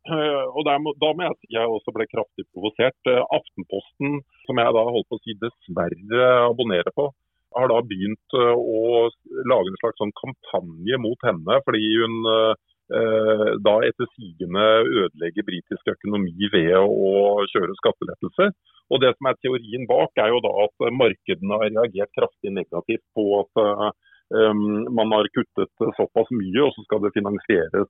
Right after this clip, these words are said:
eh, med, em, lån. Det som er store problemet, eh, det, til Aftenposten og alle andre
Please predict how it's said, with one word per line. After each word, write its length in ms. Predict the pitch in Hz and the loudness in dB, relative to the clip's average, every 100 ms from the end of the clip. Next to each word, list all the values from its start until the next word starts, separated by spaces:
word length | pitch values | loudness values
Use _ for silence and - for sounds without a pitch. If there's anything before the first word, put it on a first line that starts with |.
| _ | _
eh, 360 | 107 98 98 98 - _ _ _ | 2 4 4 2 -6 _ _ _
med, 240 | - 101 95 | -4 0 2
em, 540 | 95 95 98 98 98 110 - | 4 2 0 -2 -4 -4 0
lån. 320 | 95 95 110 98 _ _ _ _ _ _ _ _ _ _ _ - | 2 2 0 -4 _ _ _ _ _ _ _ _ _ _ _ -4
Det 240 | 127 156 | 2 4
som 140 | 151 185 | 4 2
er 340 | 151 156 156 147 | 4 4 2 -2
store 320 | - 131 113 | -6 -2 -2
problemet, 840 | 120 143 113 101 98 131 139 135 139 - | 0 0 2 2 0 0 2 0 -2 -4
eh, 220 | 151 139 | 0 0
det, 340 | 131 143 139 - | 0 -2 -2 -2
til 140 | 123 | 2
Aftenposten 720 | 139 - 104 95 101 - 135 | 2 0 -8 -4 -4 -4 0
og 80 | 123 | 0
alle 200 | 107 120 | 2 0
andre 320 | 104 85 104 | -2 -4 -2